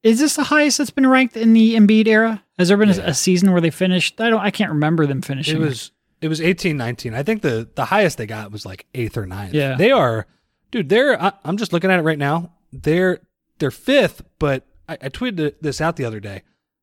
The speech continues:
Speaker 2: Since
Speaker 1: Yeah.
Speaker 2: Harden got back, they are first, man.
Speaker 1: Yep.
Speaker 2: They are freaking <laughs> first.
Speaker 1: Yeah. Yeah. And I, I, I think the one I tweeted out was since,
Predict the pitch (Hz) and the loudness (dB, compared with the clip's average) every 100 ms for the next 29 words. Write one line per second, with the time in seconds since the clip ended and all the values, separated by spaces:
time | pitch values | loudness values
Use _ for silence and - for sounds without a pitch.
0 | _ - - 240 131 214 190 175 151 135 | _ -12 -2 0 0 0 0 2 0 0
1 | 151 139 113 139 240 233 104 - - - | -2 -4 -4 -2 0 0 -4 -10 -18 -4
2 | 196 285 196 - 127 117 147 147 247 262 | 2 2 2 -4 -6 -4 -2 0 4 4
3 | 143 113 110 - 214 220 135 110 - _ | 2 -2 -6 -2 -2 0 -4 -8 -18 _
4 | - - 185 233 - - - - _ - | -8 -6 0 0 -2 -6 -14 -16 _ -4
5 | 160 156 - _ _ _ 180 180 143 _ | -2 -2 -8 _ _ _ -4 -2 -4 _
6 | 190 190 190 202 185 196 208 208 180 180 | 0 2 2 2 2 2 2 0 0 2
7 | 180 175 175 - 175 170 160 - 156 151 | 2 2 0 0 2 2 0 -2 -2 -2
8 | 135 - 160 - - | -2 -4 -4 -4 -8